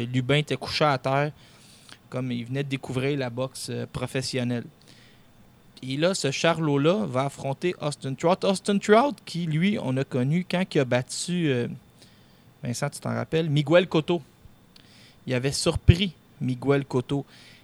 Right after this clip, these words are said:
Et depuis ce temps-là, défaite contre Erislandy Lara, défaite très serrée contre Saúl Alvarez, défaite très serrée contre Jermal, le frère de l'autre,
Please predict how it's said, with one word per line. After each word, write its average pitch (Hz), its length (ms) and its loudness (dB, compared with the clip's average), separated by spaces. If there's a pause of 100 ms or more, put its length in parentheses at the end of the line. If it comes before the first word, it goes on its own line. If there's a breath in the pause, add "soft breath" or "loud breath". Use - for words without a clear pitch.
(140)
Et 127 400 -4
depuis 139 280 -2
ce - 60 -10
temps-là, 165 440 6
défaite 160 460 4
contre 151 260 0
Erislandy 147 640 0
Lara, 139 400 2 (160)
défaite 190 420 4
très 220 220 4
serrée 202 400 4
contre 165 200 0
Saúl 156 320 2
Alvarez, 135 520 2 (800 soft breath)
défaite 151 480 2 (580)
très 190 360 4
serrée 208 440 2
contre 147 220 -2
Jermal, 139 560 0 (120)
le 127 140 -4
frère 151 300 -2
de 131 80 4
l'autre, 180 320 2